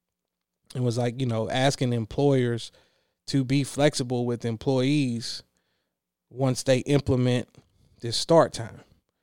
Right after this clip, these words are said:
So as you all just heard, I just listed nine different start times from elementary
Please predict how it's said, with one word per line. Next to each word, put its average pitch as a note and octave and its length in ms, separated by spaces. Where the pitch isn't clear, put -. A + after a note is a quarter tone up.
So A2+ 160
as A#2+ 200
you D3 140
all D#3+ 140
just E3+ 200
heard, F3+ 320
I - 120
just C#3+ 220
listed D#3 460
nine D#3 880
different C#3 580
start C3 380
times A2 580
from A#2 520
elementary C3+ 840